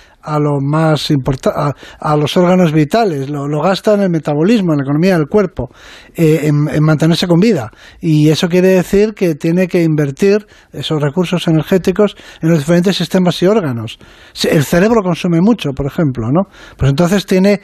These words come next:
si, si dedica, eh, una partida muy importante de su presupuesto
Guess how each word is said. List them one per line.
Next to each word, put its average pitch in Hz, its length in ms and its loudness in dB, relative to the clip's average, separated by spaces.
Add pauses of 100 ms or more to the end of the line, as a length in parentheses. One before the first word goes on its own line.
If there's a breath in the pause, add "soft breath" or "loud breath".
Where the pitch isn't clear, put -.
(180 loud breath)
si, 175 240 -2
si 160 240 0
dedica, 190 560 2 (420 soft breath)
eh, 160 300 0
una 185 240 2 (400)
partida 190 420 2
muy 196 140 2
importante 196 500 0
de 180 80 2
su 190 140 -2
presupuesto 170 800 -2